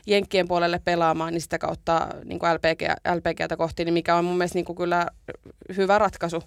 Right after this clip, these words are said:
omalla tavallaan, että mitä tossa on pari vuotta, pari vuotta sitten tehtiin myöskin sellaista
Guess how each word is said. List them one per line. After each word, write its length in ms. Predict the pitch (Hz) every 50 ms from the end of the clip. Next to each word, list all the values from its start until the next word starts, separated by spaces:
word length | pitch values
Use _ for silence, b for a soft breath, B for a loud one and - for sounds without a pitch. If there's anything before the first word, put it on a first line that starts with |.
| _ -
omalla 160 | 165 165 165
tavallaan, 400 | - 170 165 165 165 165 165 175
että 180 | - - 180 175 - - _
mitä 240 | 175 175 170 175 170
tossa 240 | 175 175 - - 175
on 120 | 170 170 B B B B B B B B B -
pari 200 | 180 175 170 165
vuotta, 380 | 170 165 170 - - 180 170 170
pari 160 | 202 190 185
vuotta 200 | 175 175 - -
sitten 220 | 175 - - - 180
tehtiin 240 | 170 - - 175 170
myöskin 260 | 165 165 - - 175
sellaista 640 | - - 165 160 170 165 - 175 170 165 170 - -